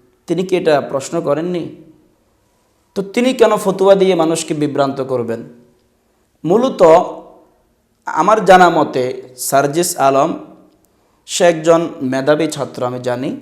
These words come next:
কিন্তু তার এই বক্তব্যে সারা বিশ্বের, আহ, বাংলা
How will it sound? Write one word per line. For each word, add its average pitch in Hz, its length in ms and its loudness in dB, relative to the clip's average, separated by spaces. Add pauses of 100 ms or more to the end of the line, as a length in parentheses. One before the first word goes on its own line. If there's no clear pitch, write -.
(420)
কিন্তু 170 200 -4
তার 165 280 4
এই 160 180 2
বক্তব্যে 151 1000 0 (720)
সারা 151 400 4
বিশ্বের, 147 840 -2 (160)
আহ, 127 600 -2 (380)
বাংলা 139 640 4